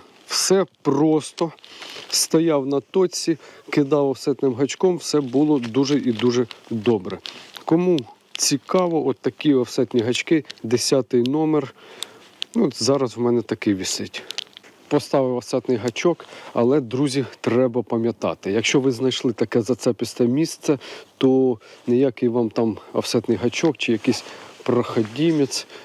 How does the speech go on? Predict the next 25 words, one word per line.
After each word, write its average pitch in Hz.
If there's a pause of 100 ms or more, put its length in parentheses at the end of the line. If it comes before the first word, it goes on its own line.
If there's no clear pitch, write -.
(140)
не 117
допоможе. 120 (320)
Да, 156
звісно, 147 (760)
більше 131
ви 123
проводок 123
зробите 156
на 147
такій 143
ділянці, 131 (400)
але 143
є 147
така, 131 (300)
ну, 139
з-, 113 (100)
є 135
суперспосіб - (340)
там 117
не 120
зацеплятися, 110 (100)
просто 156
там 131 (180)
не 120
риболовити. 113